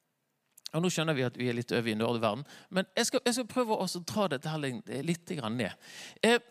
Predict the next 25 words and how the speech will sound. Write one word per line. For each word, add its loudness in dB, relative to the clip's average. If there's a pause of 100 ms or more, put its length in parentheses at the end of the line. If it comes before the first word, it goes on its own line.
(400)
hvis 0
noen 4
kan 2 (100)
lese 4
det 6
som -2
står 4
her, 0 (1700)
kan, 2
kan 2
noen 2
fortelle 0
meg 0
hva 0
som -6
står 0
der? 2 (3000)
Henning, 4
du 0
får -2
ikke -4
lov. -10 (300)
Men, 2
<laughs> 2 (2500)
eh, 6